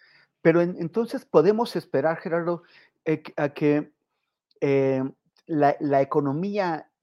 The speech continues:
eh, mexicana se siga fortaleciendo. Por ejemplo, está todo este proceso del nearshoring, que es el traslado de em-, em-, de empresas que estaban en Asia, sobre todo en China, hacia, hacia México, porque, porque estamos más, más cerca de los Estados Unidos,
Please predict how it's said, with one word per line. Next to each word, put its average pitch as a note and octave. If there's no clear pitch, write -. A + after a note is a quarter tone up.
eh, C3+
mexicana D3
se C3+
siga D3
fortaleciendo. D#3
Por A#2+
ejemplo, C#3
está C#3+
todo C#3+
este C3+
proceso C3
del B2
nearshoring, C#3
que A#2+
es -
el B2+
traslado D3
de C#3+
em-, C#3
em-, C#3
de B2+
empresas C#3
que C3+
estaban C#3
en D3
Asia, C#3+
sobre A#2+
todo C#3+
en C#3
China, C#3+
hacia, C#3+
hacia C#3
México, D3
porque, A2+
porque A2
estamos C#3
más, C#3
más C3+
cerca C#3
de C3
los B2
Estados B2+
Unidos, E3